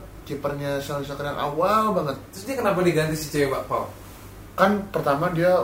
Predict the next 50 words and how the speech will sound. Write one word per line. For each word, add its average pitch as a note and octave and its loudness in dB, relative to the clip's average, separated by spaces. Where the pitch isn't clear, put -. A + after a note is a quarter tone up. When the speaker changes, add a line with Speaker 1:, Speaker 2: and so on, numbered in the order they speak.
Speaker 1:
nahan C3+ 0
tendangannya C3 -2
tuh. C3 -2
Speaker 2:
Oh C3+ -8
iya, D3 6
sampai C#3+ 4
mundur-mundur C#3 2
ya? B2+ 4
Speaker 1:
Wah, F#3+ 6
terus G3 2
ganti D3+ 2
si D#3+ -2
Kak - -2
Tak D#3+ -4
Tua. D#3 8
Speaker 2:
Iya, E3 6
kan, D#3+ 8
tempat D#3 6
gua, D#3 8
Speaker 1:
Yang D#3 10
Speaker 2:
tempat C3+ 8
gua, C#3+ 6
Speaker 1:
ini - -
Speaker 2:
tempat C#3 6
Speaker 1:
kan, C#3 10
Speaker 2:
gua. C#3+ 6
Speaker 1:
set. F#3+ 10
Speaker 2:
Iya. - 2
Speaker 1:
Ya E3+ 8
udah, C4 12
abis E3 4
itu A3 -2
si G#3+ 0
cewek D3+ 6
bakpao. D3+ 8
Speaker 2:
Iya, C#3 -2
iya. B2 -8
Iya, C3+ -10
Speaker 1:
Ya, F3+ -4
Speaker 2:
dia F#3 6
Speaker 1:
kalau D#3 8
bisa D#3+ 8
Speaker 2:
bakpao D3+ 10
Speaker 1:
jagoan D3+ 8
yang C#3+ 6
Speaker 2:
lah. D3+ 6
Speaker 1:
mana, G#3 8
ya G3+ 8
cewek C3+ 4
bakpao D3 8